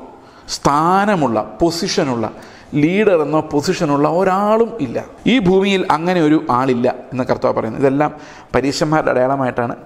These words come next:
കാണപ്പെടുന്നത്. കാരണം മറ്റുള്ളവരെല്ലാം പിതാവിൻ്റെ സ്ഥാനത്ത് ഇരിക്കണം. പലരും പറയാറുണ്ട്, "നീ എൻ-, നീ, നീ, ഞാനാണ് നിനക്ക് ആദ്യം സുവിശേഷം പറഞ്ഞ് നീ എന്നെ ബഹുമാനിക്കണം." ഇങ്ങനെ ചോദിക്കുന്ന, അല്ലെങ്കിൽ "നീ എന്ന്, എന്നും എന്നെ അനുസരിക്കണം, ഞാൻ എന്ത് മണ്ടത്തരം പറഞ്ഞാലും നീ സമ്മതിക്കണം."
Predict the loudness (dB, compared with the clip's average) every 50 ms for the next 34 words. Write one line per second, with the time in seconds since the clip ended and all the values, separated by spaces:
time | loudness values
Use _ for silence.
0 | -4 -2 -2 -2 -2 -4 -4 -4 -4 -4 -2 -2 -2 -2 -4 -6 -6 -6 -2 -2
1 | 0 2 2 0 0 -2 -4 -4 -2 0 2 2 2 2 0 -2 -4 -4 -4 -4
2 | -4 -4 -2 -4 -4 -6 -4 -6 -4 -4 -6 -4 -4 -4 -4 -4 -8 -16 -20 -20
3 | -20 -20 -20 -8 -4 -4 -2 -2 -2 0 0 0 2 2 0 0 0 -2 -4 -4
4 | -4 -8 -16 -16 -6 -2 0 0 0 0 -2 -4 -4 -2 -2 -2 -2 -2 -2 -2
5 | 0 0 0 0 0 2 0 0 0 0 -2 -2 -4 -6 -4 -2 -2 -2 0 -2
6 | -2 -2 -4 -4 -4 -6 -4 -4 -4 -4 0 -2 -2 -2 -2 -4 -2 -2 0 0
7 | 0 0 0 0 -2 0 0 0 0 0 -2 -4 -4 -2 0 0 0 0 0 2
8 | 2 4 4 2 2 -2 -2 0 0 -2 -4 -6 -12 -16 -16 -10 -6 -4 -2 -2
9 | 0 0 0 0 0 0 0 0 0 0 0 0 0 0 0 0 0 0 0 0
10 | 0 0 -2 -2 -2 -4 -2 -2 -2 -2 -2 -6 -8 -4 -2 -2 -2 -2 -2 -2
11 | -2 0 0 0 0 -2 -2 -2 0 -2 0 -2 -2 -2 -2 -2 -2 -2 -2 -4
12 | -6 -6 -4 -6 -4 -2 -2 -2 -2 -4 -6 -6